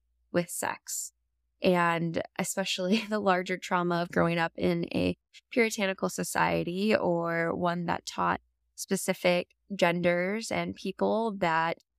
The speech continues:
they're supposed to give their bodies away. We'll get into that. Yeah, so take care of yourself. Continue to stay present with your breath. And yes, I don't give trigger warnings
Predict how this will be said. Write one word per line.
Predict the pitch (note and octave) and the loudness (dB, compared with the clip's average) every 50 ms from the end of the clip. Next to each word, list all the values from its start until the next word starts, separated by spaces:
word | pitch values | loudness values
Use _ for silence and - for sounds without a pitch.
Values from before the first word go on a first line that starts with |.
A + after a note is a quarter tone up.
| _ _ _ | _ _ _
they're | - F#3 F#3 | 0 0 0
supposed | - - F#3+ F#3 - - | 0 -2 -4 -4 -4 -2
to | F#3+ | 0
give | - F3+ E3+ - | 0 0 0 0
their | - F3+ F#3+ | -4 -8 -6
bodies | F3+ E3+ E3+ E3+ F3 F3 F3+ F3+ | -4 -2 0 0 0 0 0 0
away. | F3+ E3+ E3+ E3 E3+ F3+ G#3 A#3 A3+ | -2 -2 0 2 2 2 0 0 0
We'll | G3+ F3+ E3+ | -2 -2 0
get | F3+ E3 E3+ | 0 0 0
into | F3 F#3 F3 - F3+ | 0 -2 -2 -4 -4
that. | F#3 F#3+ G3 G#3+ - _ _ _ _ _ _ _ _ | -2 -2 -2 -2 -4 _ _ _ _ _ _ _ _
Yeah, | - A3 A3+ A3 G3+ F#3 F3 F3+ - A3 | 4 6 8 10 10 8 8 6 4 0
so | - - - A3 G3+ G3 G3 G3 G3+ - | -6 -4 -2 0 0 0 0 -4 -6 -10
take | - A#3+ A3 - | -10 -10 -8 -6
care | B3 B3 C4 | -4 -4 -4
of | B3 G#3 | -4 -4
yourself. | F3 F3+ - - - - - - G#3 _ - | -6 -6 -4 -2 -2 -2 -2 -4 -6 _ -8
Continue | - G3+ G3+ G#3 G#3+ G#3+ G#3 G#3 G3+ | -8 -6 -6 -6 -6 -6 -6 -4 -2
to | F#3+ G3 | -2 -2
stay | - - - F#3+ F#3 F#3+ F#3 F#3+ - _ _ _ _ _ _ _ _ - | -2 2 4 6 6 6 4 2 -2 _ _ _ _ _ _ _ _ 4
present | G3 F#3+ F#3+ G#3 G3+ G3 - - _ _ - | 6 6 6 6 4 4 4 0 _ _ -2
with | G#3 G3+ - - | 0 0 2 2
your | G3+ G3 | 2 2
breath. | F#3 - G3 G3+ G#3 A3 - - _ _ - - | 6 8 10 10 8 8 4 -4 _ _ -4 -2
And | - G#3+ G#3 G#3 G#3 G3+ G#3 G#3 | 0 2 2 2 0 -2 -4 -6
yes, | G3 A3+ A#3 A#3 A3 G3+ - - | -6 -2 -2 -2 0 -2 -2 -2
I | - G#3+ | -2 0
don't | G3+ G#3+ G#3+ G#3+ A3 | 0 0 -2 -4 -6
give | - A3 A3 A3 G#3 G3 F#3+ F#3+ - | -6 -6 -6 -6 -6 -8 -10 -10 -8
trigger | - G#3 G3 G3 F#3+ F#3+ | -6 -4 -4 -4 -4 -6
warnings | F#3 F#3+ F#3+ F#3+ F#3+ F#3+ F#3+ G3 F#3+ F#3+ F#3+ - | -6 -6 -8 -6 -4 -2 0 2 2 2 0 -2